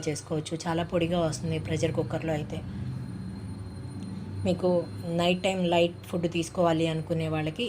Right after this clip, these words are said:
ఇలా వెజిటబుల్స్ అన్నిటితో ఇలా చేసుకోండి. జొన్న రవ్వతో అయినా ఈ విధంగా ట్రై చేసి చూడండి. స్వీట్ కార్న్ అనేది మీకు ఆప్షన్ మాత్రమే, మీకున్న వెజిటబుల్స్ వరకు వేసుకొని ఇలా చేసుకోవచ్చు. ఈరోజైతే ఇక్కడ నేను గోధుమ రవ్వతో వెజిటబుల్ కలిపి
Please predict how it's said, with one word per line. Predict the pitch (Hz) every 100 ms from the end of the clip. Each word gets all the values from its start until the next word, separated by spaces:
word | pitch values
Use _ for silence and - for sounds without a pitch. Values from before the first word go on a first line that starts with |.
| 175
ఇలా | 165 170
వెజిటబుల్స్ | 160 151 170 165 160 160
అన్నిటితో | 156 151 240
ఇలా | 247 165 156 160
చేసుకోండి. | 156 170 180 269
జొన్న | 185 156 160
రవ్వతో | 160 165 165
అయినా | 156 180
ఈ | 302 190
విధంగా | 156 151 147
ట్రై | 143 139
చేసి | 127 123 -
చూడండి. | 139 143 139 - - - - - - -
స్వీట్ | 214 185 -
కార్న్ | 190 185
అనేది | 175 180
మీకు | 262 214 156
ఆప్షన్ | 147 - 165
మాత్రమే, | 160 151 170 285 415 - - - 196
మీకున్న | 190 196 180
వెజిటబుల్స్ | 185 170 160 170 165 170
వరకు | 156 175
వేసుకొని | 170 160 - 294
ఇలా | 233 139 143
చేసుకోవచ్చు. | 127 - 131 - - - - - - - - - - - - - - - 180 -
ఈరోజైతే | 185 185 185 196 196 196
ఇక్కడ | 185 190
నేను | 190 247 339
గోధుమ | 208 180 180 180
రవ్వతో | 180 180 262
వెజిటబుల్ | 262 165 170 160 165 -
కలిపి | 175 190 269